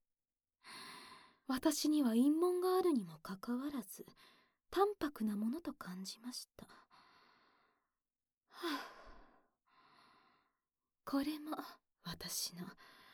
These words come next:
聖女の精神力あってのことでしょう。<laughs>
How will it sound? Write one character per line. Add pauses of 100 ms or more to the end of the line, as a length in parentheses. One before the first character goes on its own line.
(220)
聖
女
の
精
神
力
あ
っ
て
の
こ
と
で
し
ょ
う。 (920)
<laughs>